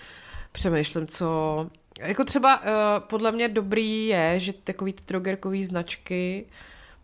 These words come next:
už vyrábějí tak skvělý jako make-upy, nebo spíš takový ty make-upový séra, který jako prostě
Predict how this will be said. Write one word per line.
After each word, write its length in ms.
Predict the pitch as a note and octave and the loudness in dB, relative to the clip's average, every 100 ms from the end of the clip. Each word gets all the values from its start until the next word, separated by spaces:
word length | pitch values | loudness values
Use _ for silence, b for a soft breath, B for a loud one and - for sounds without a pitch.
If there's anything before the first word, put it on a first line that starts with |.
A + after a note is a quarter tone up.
| - - - | -20 -20 -8
už 220 | F#3+ F#3 | -2 0
vyrábějí 520 | F3+ F3+ E3 E3 F3 | 2 4 4 4 0
tak 180 | F3 F3 | -2 -2
skvělý 520 | - - F3+ F3 E3+ | -2 -2 2 2 2
jako 760 | F3 E3+ E3+ F3+ F3 E3+ E3+ E3+ - | 2 0 0 0 2 4 2 -2 -4
make-upy, 720 | F3+ F3 E3 D#3+ E3+ E3+ E3 | -2 0 0 -2 -4 -2 -2
nebo 220 | E3 D#3+ | -2 -4
spíš 240 | - E3+ | -6 -6
takový 220 | - F3 | -6 -6
ty 100 | E3+ | -4
make-upový 520 | F3+ E3+ E3+ F3 E3 E3+ | -2 -2 -2 -4 -4 -2
séra, 500 | - E3+ D3+ C#3 B2+ | 0 0 2 2 -2
který 360 | - E3+ E3 | -4 -6 -4
jako 640 | D#3+ D#3+ - D#3+ D3+ D3+ D3+ - - | -6 -6 -4 -2 -2 -2 -6 -12 -20
prostě 380 | - E3 - D#3 | -12 -8 -6 -6